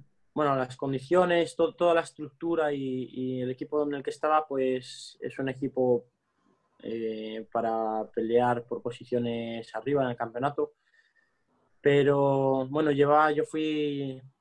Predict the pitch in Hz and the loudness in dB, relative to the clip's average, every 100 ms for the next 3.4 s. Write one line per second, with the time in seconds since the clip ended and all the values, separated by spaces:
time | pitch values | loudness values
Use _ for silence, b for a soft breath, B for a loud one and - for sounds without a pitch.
0 | _ - 127 131 139 135 135 131 127 127 | _ -2 0 0 0 -2 0 -2 -4 -12
1 | - - 123 120 120 127 123 123 120 120 | -20 -8 -6 -6 -2 2 2 4 6 4
2 | 117 113 - - 127 127 123 127 123 147 | 0 -10 -6 -2 2 2 0 -4 2 2
3 | 156 139 131 151 | 2 0 2 2